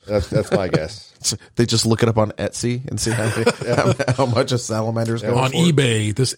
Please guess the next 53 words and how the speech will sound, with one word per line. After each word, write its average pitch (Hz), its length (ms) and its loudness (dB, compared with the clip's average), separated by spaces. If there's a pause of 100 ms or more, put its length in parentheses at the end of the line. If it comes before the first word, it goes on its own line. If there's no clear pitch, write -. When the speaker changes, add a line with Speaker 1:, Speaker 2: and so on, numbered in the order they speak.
Speaker 3:
salamander 107 580 0
is 90 120 -4
going 90 260 -2
for - 140 -8
two 98 200 -2
fifty 67 360 -6
right 55 200 -8
now. - 280 -14
Speaker 1:
It's 120 100 -6
like 143 140 0
a 120 60 2
Kelley 117 280 4
Blue 98 220 2
Book 85 180 -2
for 92 160 -4
salamanders. 82 680 0
It's 92 140 -6
out 87 160 0
there. 80 240 -4 (380)
How 98 120 -2
old 107 180 2
is 110 100 0
it? 120 200 0 (1000)
What 95 120 -20
kind 101 140 2
of 85 160 2
extras 92 460 0
does 98 120 0
it 95 120 2
have? 98 400 0
Does 90 120 -6
it - 40 -12
come 101 140 2
with 87 100 -2
G 104 120 2
P 101 160 2
S? - 380 0 (160)
Speaker 3:
Tails, 104 480 0
multiple 107 400 0
tails. 101 420 -2 (220)
Speaker 1:
Yeah. - 60 -6 (1120)
Oh, 101 80 0
it 95 60 0
grows 104 200 4
back 101 220 2
its - 180 -4
legs. 104 420 0
That's 95 200 -8
a, - 40 -8
that's 92 200 -6
a 92 60 -4
good 87 180 -4
feature. 90 380 -4